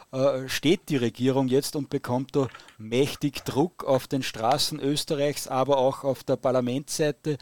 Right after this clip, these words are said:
wo man, äh, Einschätzungen, äh, abgeben kann zu, zu diesem Gesetzesentwurf. Und das wird noch eine ganz spannende Entwicklung. Wie schätzt du das ein, Florian?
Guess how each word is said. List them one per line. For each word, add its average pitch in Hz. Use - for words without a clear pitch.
wo 131
man, 135
äh, 123
Einschätzungen, 156
äh, 127
abgeben 147
kann 147
zu, 147
zu -
diesem 143
Gesetzesentwurf. 143
Und 135
das 120
wird 151
noch 143
eine 143
ganz 135
spannende 151
Entwicklung. 151
Wie 143
schätzt -
du 165
das 160
ein, 123
Florian? 117